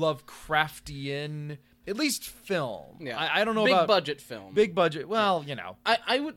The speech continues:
Speaker 2: I would say that, um,
Speaker 1: John Carpenter film, as big a budget as he
Speaker 2: the
Speaker 1: gets.
Speaker 2: H P Lovecraft Historical Society's version of Call of Cthulhu, the black and white silent one.
Speaker 1: Uh,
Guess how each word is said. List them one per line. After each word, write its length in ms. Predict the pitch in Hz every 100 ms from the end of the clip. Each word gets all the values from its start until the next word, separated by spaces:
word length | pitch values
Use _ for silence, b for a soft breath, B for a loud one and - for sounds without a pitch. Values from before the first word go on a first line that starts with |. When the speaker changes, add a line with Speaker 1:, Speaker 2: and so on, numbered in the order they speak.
| -
Speaker 2:
I 120 | 226
would 140 | 247
say 220 | - 226 208
that, 380 | 185 175 - 156
um, 300 | 143 135 131
Speaker 1:
John 220 | 185 143
Carpenter 460 | 139 113 110 98 98
film, 300 | 104 95 110
as 100 | -
big 200 | 127 110
a 40 |
budget 280 | 107 101 95
as 80 | 92
he 120 | 110
Speaker 2:
the 120 | 202
Speaker 1:
gets. 200 | 208 208
Speaker 2:
H 40 |
P 60 | 214
Lovecraft 560 | 190 180 185 170 151 -
Historical 400 | 135 180 160 147
Society's 540 | 143 160 143 135 127
version 280 | 135 143 127
of 80 | -
Call 160 | 131
of 60 | 117
Cthulhu, 400 | 110 127 107 98
the 100 | 117
black 240 | 123 120
and 120 | 123 117
white 260 | 120 -
silent 340 | - 120 - -
one. 140 | 139
Speaker 1:
Uh, 560 | 139 208 208 208 202